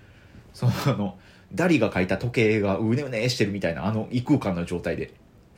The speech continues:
大丈夫かな？時空パトロールに連れてかれるんちゃうやろか。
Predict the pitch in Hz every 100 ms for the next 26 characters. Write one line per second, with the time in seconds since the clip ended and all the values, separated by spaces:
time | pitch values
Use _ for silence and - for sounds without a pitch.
0 | - - 143 135 90 76 82 95 - 139
1 | 139 165 185 180 95 - 147 185 190 180
2 | 170 123 92 82 65 -